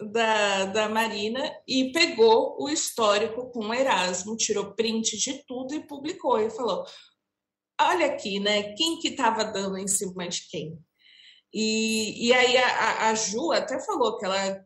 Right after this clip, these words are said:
tirou esses prints, enfim, foi atrás da conversa, porque ela estava com a Marina no momento em que o Erasmo mandava algumas mensagens pra ela.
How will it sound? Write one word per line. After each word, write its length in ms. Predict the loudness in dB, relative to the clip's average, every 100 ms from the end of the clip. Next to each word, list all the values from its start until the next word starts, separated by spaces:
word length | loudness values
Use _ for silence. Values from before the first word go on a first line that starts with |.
| -4
tirou 320 | 0 2 2
esses 380 | 0 0 -4 -4
prints, 520 | -4 -2 -2 -4 -4
enfim, 360 | -4 -6 -6
foi 140 | -4 -4
atrás 240 | -4 -4
da 100 | -6
conversa, 400 | -6 -4 -2 -4
porque 220 | -8 -4 2
ela 160 | 2
estava 640 | 2 -2 0 4 4 2 -4 0
com 260 | 2 4
a 100 | 4
Marina 580 | 4 2 2 -4 -4 -6 -8 -20 -20 _
no 200 | 0 2
momento 580 | 4 4 4 4 2 -2
em 260 | -2 -2 -4
que 80 | -4
o 80 | 2
Erasmo 640 | 4 4 2 0 -4 -4
mandava 600 | -4 -2 2 2 2 0
algumas 480 | -2 -2 -4 -6 -8
mensagens 760 | -8 -4 -2 -2 -4 -6 -6
pra 140 | -8
ela. 400 | -12 -12 -14 -16